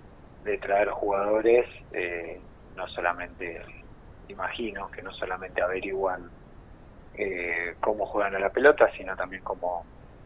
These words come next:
cómo se manejan, eh, con, con el grupo, con el club, el, el respeto para las normas, eh, y, y bueno, eh,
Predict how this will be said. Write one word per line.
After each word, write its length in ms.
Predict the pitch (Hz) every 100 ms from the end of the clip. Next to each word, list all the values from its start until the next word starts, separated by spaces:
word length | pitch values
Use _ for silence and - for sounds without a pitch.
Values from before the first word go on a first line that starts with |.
| - - - - - - - -
cómo 320 | 110 107 101
se 180 | - 98
manejan, 540 | 98 104 104 104 98 92 - - -
eh, 260 | 90 87 -
con, 140 | 92 90 90 - - - -
con 220 | - 95
el 120 | 90 98
grupo, 340 | 120 143 123
con 180 | 110 98
el 100 | 95
club, 440 | - 123 131 120 101
el, 180 | 95 - -
el 120 | 90
respeto 600 | 95 92 104 98 101 92
para 240 | 95 92 90
las 200 | 95 -
normas, 420 | 127 123 113 104 - - - - -
eh, 640 | - 92 87 85 85 85 85 - - - -
y, 260 | 98 92 90 92
y 40 |
bueno, 240 | 92 95 - - -
eh, 340 | 87 85 85